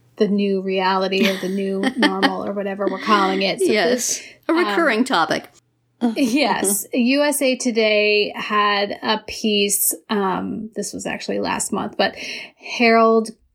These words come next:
Speaker 1: Koplowitz, is that how you say it? Who's, um, like, a pretty well-known child psychologist or, um, child development person.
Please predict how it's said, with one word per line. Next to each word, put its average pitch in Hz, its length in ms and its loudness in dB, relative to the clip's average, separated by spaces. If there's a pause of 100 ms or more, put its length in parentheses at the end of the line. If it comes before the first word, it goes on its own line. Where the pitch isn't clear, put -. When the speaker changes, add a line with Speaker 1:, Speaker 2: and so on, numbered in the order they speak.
(120)
Speaker 1:
Koplowitz, 285 1040 -2
is 262 120 -2
that 269 180 -2
how 269 60 2
you 277 120 2
say 277 380 2
it? 277 160 -4
Who's, 220 440 -2
um, 196 400 -4 (180)
like, 202 180 -2
a 202 40 2
pretty 196 380 0
well-known 208 680 -4 (680)
child 190 420 2
psychologist 196 840 -2
or, 202 160 -6 (680)
um, 196 480 0
child 196 320 0
development 185 440 2
person. 214 340 0